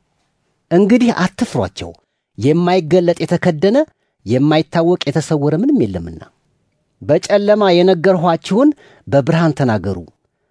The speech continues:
በጆሮአችሁ የሰማችሁትን በሰገነት ላይ ስበኩ። ሥጋን የሚገድሉትን፣ ነፍስን ግን መግደል የማይችሉትን አትፍሩ። ይልቅስ ነፍስንና ሥጋን በገሃነም ሊያጠፋ የሚችለውን እርሱን ፍሩ። ሁለት ድንቢጦች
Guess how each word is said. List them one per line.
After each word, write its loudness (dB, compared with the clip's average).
በጆሮአችሁ 0
የሰማችሁትን -2
በሰገነት -2
ላይ -6
ስበኩ። -16
ሥጋን 0
የሚገድሉትን፣ 0
ነፍስን 0
ግን -2
መግደል 2
የማይችሉትን -4
አትፍሩ። -6
ይልቅስ 0
ነፍስንና 0
ሥጋን -2
በገሃነም -2
ሊያጠፋ -4
የሚችለውን -2
እርሱን -10
ፍሩ። -10
ሁለት 2
ድንቢጦች -2